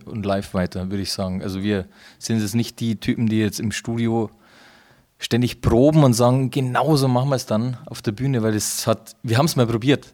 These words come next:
dass wir gesagt haben, „Der Song ist so super und so spiel-, spielen wir dann.“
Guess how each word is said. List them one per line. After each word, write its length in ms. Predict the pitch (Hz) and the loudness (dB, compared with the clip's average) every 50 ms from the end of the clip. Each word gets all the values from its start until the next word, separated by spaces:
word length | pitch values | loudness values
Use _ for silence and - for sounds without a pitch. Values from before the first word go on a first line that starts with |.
| _ - | _ -6
dass 120 | 123 110 | -4 -2
wir 80 | 110 110 | -2 0
gesagt 320 | - - 123 - - - | 0 0 0 0 2 2
haben, 220 | 117 110 107 107 - - | 2 4 4 2 0 0
„Der 140 | - 131 123 | 0 2 2
Song 240 | 117 - 120 135 143 | 2 4 4 4 4
ist 120 | 127 - | 2 2
so 140 | - 123 123 | 0 0 0
super 340 | - - 151 - - 117 117 | 0 -2 -2 0 2 2 2
und 120 | 113 117 101 | 2 2 0
so 100 | - 127 | 0 0
spiel-, 280 | - - - 135 131 | -2 -2 -2 -2 -2
spielen 240 | - - - 143 143 | -2 -2 -2 0 2
wir 80 | 131 107 | 2 4
dann.“ 200 | 110 110 120 | 4 2 2